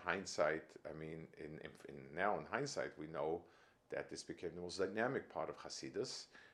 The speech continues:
and the other Hasidus settled into just kind of, you know, being very nice and wonderful and good and fine. But be it as it may, that was Pshischa, and that's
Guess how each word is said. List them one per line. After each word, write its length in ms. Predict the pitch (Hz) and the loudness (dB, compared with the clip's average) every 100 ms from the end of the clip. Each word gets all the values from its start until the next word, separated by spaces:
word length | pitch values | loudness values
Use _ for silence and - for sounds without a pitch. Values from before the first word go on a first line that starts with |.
| - | -10
and 100 | 85 | 0
the 60 | 71 | 2
other 140 | 123 | 2
Hasidus 420 | - - 87 95 | -2 -4 -4 -4
settled 360 | - 85 87 90 | 0 0 0 -4
into 200 | 101 143 | -4 -2
just 260 | 180 180 | -2 0
kind 160 | 202 196 | 0 0
of, 60 | 196 | 0
you 60 | 190 | -2
know, 60 | |
being 180 | 156 151 | -2 2
very 140 | 113 | 2
nice 320 | 98 90 104 92 | 4 2 2 -2
and 100 | 73 | -2
wonderful 360 | 90 92 78 | -2 -2 -4
and 100 | 78 | -2
good 160 | 73 80 | -2 -2
and 80 | 78 | -2
fine. 280 | - 64 57 - - - - - - - | -2 -2 -4 -10 -20 -20 -20 -20 -20 4
But 320 | 113 - - 110 | 6 6 -4 4
be 100 | 143 | 8
it 60 | |
as 160 | 131 104 | 8 6
it 100 | 95 | 2
may, 140 | 104 | 2
that 220 | 90 92 | 8 8
was 260 | 95 90 - - | 8 4 -2 -4
Pshischa, 400 | 87 - 104 104 - | -2 2 6 6 4
and 220 | 90 85 | -6 -2
that's 540 | 90 90 - - - | 6 6 6 -2 -4